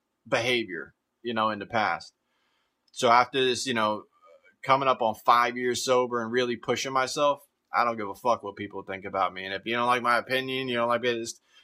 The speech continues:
the weirdest thing you could do is listen to me doing a podcast if you don't like what the fuck I'm about. <laughs> That's, that's the strangest thing you could do, because there's so many other things you could do with your life than listen to a motherfucker you can't stand.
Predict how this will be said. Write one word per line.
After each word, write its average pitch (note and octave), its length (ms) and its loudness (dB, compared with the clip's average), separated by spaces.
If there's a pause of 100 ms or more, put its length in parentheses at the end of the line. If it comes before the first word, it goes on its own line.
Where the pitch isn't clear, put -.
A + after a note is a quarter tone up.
the B2 100 -2
weirdest G3+ 380 4
thing E3+ 140 -2
you D3+ 140 0
could C3+ 120 -4
do A#2+ 320 0
is G#2+ 220 -6
listen C#3 340 -2
to C3+ 80 -4
me B2+ 160 -6
doing A#2+ 280 -4
a G2+ 60 -4
podcast G#2 760 0
if G2+ 140 -14
you A2 60 -6
don't G#2+ 160 -2
like G#2 160 -2
what G2 80 -14
the - 100 -20
fuck A2 200 0
I'm G2 80 -6
about. G2 380 0 (220)
<laughs> - 280 -6
That's, - 460 0 (440)
that's D#3+ 300 4
the D3+ 120 -2
strangest B2+ 560 -2
thing B2 140 -2
you A2 160 -6
could A2+ 140 -4
do, F#2+ 180 -4 (640)
because G2+ 460 -6
there's G#2 280 -6
so A#2 220 2
many A2+ 220 -4
other G#2 180 -2
things G#2 320 -10
you G2+ 80 -10
could G2 100 -10
do G2+ 140 -4
with F#2 140 -8
your F#2+ 100 -6
life F2+ 320 -4
than F#2 160 -10
listen G2+ 260 -8
to F#2 120 -12
a F#2 60 -10
motherfucker F#2+ 440 -6
you E2+ 180 -14
can't E2+ 220 -10
stand. E2 320 -10